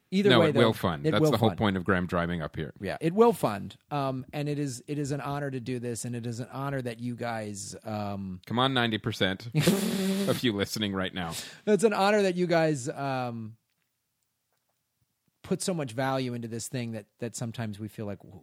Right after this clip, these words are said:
Speaker 1: nobody gives a shit, and it's, it's clear that a lot of you care a lot about, about this, very much, and so we're very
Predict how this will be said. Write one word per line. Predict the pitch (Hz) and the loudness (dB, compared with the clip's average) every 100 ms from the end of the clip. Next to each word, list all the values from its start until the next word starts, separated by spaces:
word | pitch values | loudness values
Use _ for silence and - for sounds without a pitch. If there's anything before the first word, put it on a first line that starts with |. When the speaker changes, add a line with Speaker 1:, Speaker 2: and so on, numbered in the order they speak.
| 127 | -12
Speaker 1:
nobody | 110 110 95 | -8 -8 -8
gives | 92 104 95 | -8 -10 -10
a | |
shit, | - 98 98 | -10 -10 -8
and | 98 | -10
it's, | 92 - | -10 -12
it's | 117 - | -12 -10
clear | - 135 113 | -6 -4 -4
that | 107 - | -6 -6
a | |
lot | 110 104 104 | -6 -4 -4
of | 101 | -4
you | 90 92 | -8 -10
care | - 98 92 | -6 -4 -4
a | - | -4
lot | 90 87 73 53 _ _ - | -8 -6 -8 -12 _ _ -14
about, | 92 87 78 _ | -8 -6 -8 _
about | 90 90 76 | -8 -6 -8
this, | - - - - - | -10 -16 -16 -16 -12
very | 101 107 95 | -6 -4 -4
much, | 85 53 - | -8 -12 -14
and | 104 | -12
so | 90 101 | -10 -10
we're | 92 95 | -8 -10
very | 87 95 90 90 | -8 -10 -10 -12